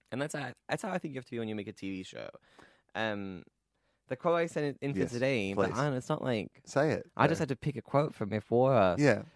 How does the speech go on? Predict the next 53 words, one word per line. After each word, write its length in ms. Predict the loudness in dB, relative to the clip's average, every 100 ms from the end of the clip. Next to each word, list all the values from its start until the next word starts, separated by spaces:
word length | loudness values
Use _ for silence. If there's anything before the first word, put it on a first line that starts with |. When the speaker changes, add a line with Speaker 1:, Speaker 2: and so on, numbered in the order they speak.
| -4
Speaker 1:
Was, 220 | -2 0
uh, 520 | 0 2 2 2 0 2
"Everyone 340 | 0 2 0 0
is 120 | -4
a 80 | -6
genius, 440 | -4 -2 -2 -4
but 80 | -4
if 120 | -4
you 80 | -4
judge 220 | -4 -4
a 60 | -6
fish 240 | -8 -8
by 120 | -2 -2
its 180 | -2
ability 340 | -4 -2 -2 -2
to 100 | -6
climb 280 | -4 -6 -6
a 40 |
tree, 280 | -6 -4 -4
it 60 |
will 120 | -4 -4
live 160 | -6
its 160 | -8 -8
whole 180 | -6 -2
life 200 | -4 -4
believing 420 | -8 -6 -6 -6
that 120 | -6
it's 140 | -6 -10
stupid." 580 | -12 -4 -4 -4 -14 -14 _ _ _ _ _ _ _ _ _ _ _ _ _ _ _ _ _ _ _ _ _ _ _ _ _ _ -2
Speaker 2:
Are 60 |
you, 240 | 0 2 -2 -8
c-, 80 | -6
can 220 | 0 4
you, 220 | 6 6
uh, 180 | 6 4 -2 2
Google 280 | 4 4
that, 200 | 2 2 0 -6
Mike, 340 | 0 4 4 0
and 140 | -4 -2
see 200 | 0 -2
if, 180 | 2
uh, 40 | 4
Speaker 1:
If 120 | 4
it's 140 | 4 4
Speaker 2:
it 40 |
Speaker 1:
Albert 140 | 4
Speaker 2:
is 60 | 6
actually 380 | 4 4 4 2
an 40 | 4
Speaker 1:
Einstein? 100 | 2
Speaker 2:
Albert 220 | 0 -2
Einstein 400 | -4 -4 -6 -4
quote? 240 | -4 -4